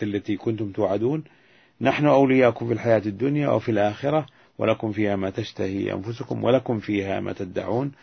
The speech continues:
نزلاً من غفور رحيم. يا أيها الذين آمنوا كلوا من طيبات ما رزقناكم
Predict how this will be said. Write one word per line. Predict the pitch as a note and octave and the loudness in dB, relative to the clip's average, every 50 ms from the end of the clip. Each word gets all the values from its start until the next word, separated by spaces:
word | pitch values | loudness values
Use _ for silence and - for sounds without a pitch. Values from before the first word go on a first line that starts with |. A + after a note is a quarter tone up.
| _ _ _ _ _ _ _ - | _ _ _ _ _ _ _ -2
نزلاً | A#2 A#2 A#2 A2 G#2 G2+ G2 G2 G#2 G#2 G2+ G2+ G2+ G#2 G#2 G#2+ A2 - _ _ _ _ - | 2 4 4 4 4 2 2 4 2 2 2 2 0 -4 -6 -8 -12 -16 _ _ _ _ -2
من | A2 G#2 G2+ G2 | 0 0 0 0
غفور | F#2+ G2 F#2+ - - - A2 G#2+ G2+ F#2+ G2 F#2+ F#2 F#2 F#2 F#2+ G2+ - _ _ _ _ _ _ _ _ _ _ _ _ - | 0 0 0 0 -2 -4 -2 -2 0 0 0 0 0 0 -2 -4 -8 -12 _ _ _ _ _ _ _ _ _ _ _ _ -2
رحيم. | G#2 G2 A2 G#2 F#2+ F2+ F#2 - _ _ _ _ _ _ _ _ _ _ _ _ _ _ _ _ _ - | 0 0 2 0 0 0 -2 -6 _ _ _ _ _ _ _ _ _ _ _ _ _ _ _ _ _ 0
يا | A2+ B2+ D3 D3+ | 4 4 6 6
أيها | D3+ C#3+ C3 B2+ B2+ | 6 6 6 6 6
الذين | A#2+ A#2 A2+ A2+ A2+ G#2+ | 6 6 6 6 6 6
آمنوا | G#2+ G#2 G#2 G#2+ G#2 G#2 G#2+ A2+ A#2+ B2+ C3 C#3 - _ _ _ _ _ _ _ _ _ _ _ | 4 2 2 2 2 2 2 2 0 0 -4 -6 -12 _ _ _ _ _ _ _ _ _ _ _
كلوا | - - D3+ D#3 D#3 D#3+ D#3 D3+ D3 C#3 | -4 2 4 6 6 8 6 6 6 4
من | B2+ C3 C#3+ C#3 | 4 4 2 2
طيبات | B2 - D3 D3+ C#3+ C#3 C3 A#2+ C3 C#3 C#3 C#3 - | 2 2 4 4 6 6 6 6 4 4 4 2 2
ما | C3+ A#2 A#2 A#2+ | 0 2 2 4
رزقناكم | B2 C3 B2 A2 G#2 - A2+ A2+ A#2 G#2+ G2+ - - - - | 4 2 2 0 -2 -2 -2 0 0 0 -2 -4 -10 -16 -18